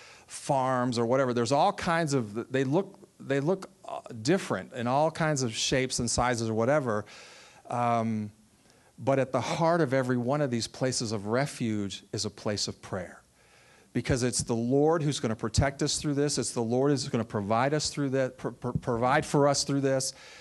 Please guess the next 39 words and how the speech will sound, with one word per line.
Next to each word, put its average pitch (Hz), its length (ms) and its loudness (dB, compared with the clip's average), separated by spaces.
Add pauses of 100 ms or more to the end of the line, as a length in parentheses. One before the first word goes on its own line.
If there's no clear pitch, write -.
(160)
He 170 220 2
is 160 140 2
the 143 80 2
one 135 240 2
that 127 240 0
is 120 140 -4
gonna 117 200 0
give 123 200 -2
us 120 140 0
daily 143 720 2 (300)
direction 117 720 0
as 110 220 -2
we 107 140 0
move 120 280 0
through 123 340 0
this 110 260 0
time 117 560 -4
of 101 260 -6 (140)
incre-, 113 500 -4
uh, 113 120 -10 (340)
incredible, 113 680 0
unprecedented 107 720 -2
pressure. - 460 -4 (420)
It 113 80 -2
is 117 140 0
a 120 60 0
global 135 440 2
pressure. - 380 -2
It's 95 160 -4
not 123 160 -2
just - 180 0
about 120 280 0
the 117 80 -2
U 117 260 2
S, 120 160 2
it 120 140 -4
is 101 140 -4
global. 107 680 -2 (540)
And, 120 540 0